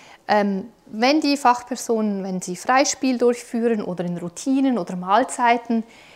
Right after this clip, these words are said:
dann zeigen sie nicht so eine gute Fachperson-Kind-Interaktion. Vor allem aktive Lernunterstützung,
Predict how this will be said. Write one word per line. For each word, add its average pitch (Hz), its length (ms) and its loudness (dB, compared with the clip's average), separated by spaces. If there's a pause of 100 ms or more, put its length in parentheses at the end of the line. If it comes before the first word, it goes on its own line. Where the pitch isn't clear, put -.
(180)
dann 240 200 2
zeigen 220 380 2
sie 208 120 -2
nicht 220 320 0
so 220 140 0
eine 202 200 -2
gute 202 320 -6
Fachperson-Kind-Interaktion. 190 1500 -8
Vor 180 140 -4
allem 240 220 4
aktive 226 500 0
Lernunterstützung, 208 920 0